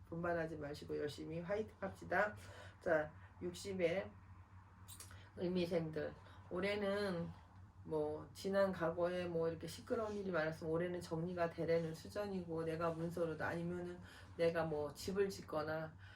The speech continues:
아니면 내가 문서를 잡아서 땅을 사거나, 올해는 이런 해운년이 들어와 있으니까 몸수 건강이나 이런 것도 괜찮아요. 지난 시절 뭐 오십 대에 정미생들이 굉장히 많이 저기 했는데, 이 말년이라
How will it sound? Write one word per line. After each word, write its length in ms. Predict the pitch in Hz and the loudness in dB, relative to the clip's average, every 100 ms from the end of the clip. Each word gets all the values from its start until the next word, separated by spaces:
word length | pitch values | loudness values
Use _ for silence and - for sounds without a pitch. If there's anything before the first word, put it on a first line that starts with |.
| - | -8
아니면 360 | - 175 180 170 | -2 0 0 2
내가 260 | 160 156 151 | 2 2 2
문서를 480 | 165 185 190 175 | 2 4 4 4
잡아서 420 | 165 151 156 151 156 | 2 0 0 0 0
땅을 320 | 185 214 202 | 0 0 0
사거나, 360 | 180 165 156 156 | 0 0 0 0
올해는 340 | 160 170 165 | 2 2 2
이런 280 | 160 165 151 | 2 0 2
해운년이 520 | 208 214 202 170 160 | 0 0 0 0 -2
들어와 300 | 160 160 160 | -2 2 4
있으니까 720 | 147 - 156 139 139 160 151 - - - - - | 4 0 -6 -6 0 2 2 -4 -14 -16 -8 2
몸수 360 | 175 190 185 | 2 2 -2
건강이나 520 | - 156 160 160 160 151 | -2 0 4 2 2 0
이런 260 | 170 190 | 0 0
것도 180 | 180 180 | -2 -4
괜찮아요. 880 | 165 151 165 165 160 151 143 156 151 - | -4 2 2 2 -2 -4 -4 -6 -8 -12
지난 400 | - 175 180 180 | -10 -2 0 0
시절 340 | 180 - 170 165 | -2 0 2 2
뭐 240 | 160 156 | 2 2
오십 320 | 151 180 - | 2 -2 -2
대에 420 | 165 156 151 151 147 - - - - - | 0 2 2 2 -2 -10 -16 -14 -12 0
정미생들이 600 | 170 170 175 170 165 160 | 2 4 2 2 2 0
굉장히 600 | - 151 175 180 190 180 | -2 -2 -2 2 4 4
많이 280 | 151 151 151 | 2 0 -2
저기 260 | 156 147 | -2 -2
했는데, 520 | 156 156 147 151 160 156 | 0 -2 -2 2 2 2
이 360 | 175 180 185 | -2 -2 2
말년이라 720 | 139 131 160 156 156 156 170 | 2 4 2 2 0 2 0